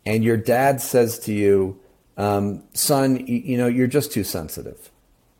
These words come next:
Something in that twelve-year-old boy will agree with that accusation that he's too sensitive. And from that day forward,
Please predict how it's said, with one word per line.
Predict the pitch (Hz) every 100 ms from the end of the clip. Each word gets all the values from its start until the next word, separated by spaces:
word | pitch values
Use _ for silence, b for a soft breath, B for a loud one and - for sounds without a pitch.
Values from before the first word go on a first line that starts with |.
| _ _ _ _ _ _ _ _ _ B B B _ _ _ _ _ _ _
Something | - - - 147 160 151 - - 139 135 127 -
in | 110 113
that | 110 101 -
twelve-year-old | - 104 101 101 98 98 92 85
boy | 87 90 95 104 107 - -
will | 101 101 104 101
agree | 101 92 92 - 101 98 107 104 90 80 73 92 104 _ _ _ _ _ _ _ _ -
with | 98 -
that | 104 98
accusation | 98 104 98 90 90 87 - 82 82
that | 85
he's | 92 85
too | - 87
sensitive. | - 78 78 - - - _ _ _ _ b b b b b -
And | 107 113
from | - 135 117
that | 113 147 151 156
day | 139
forward, | 131 - 120 120 104 85 67 64 -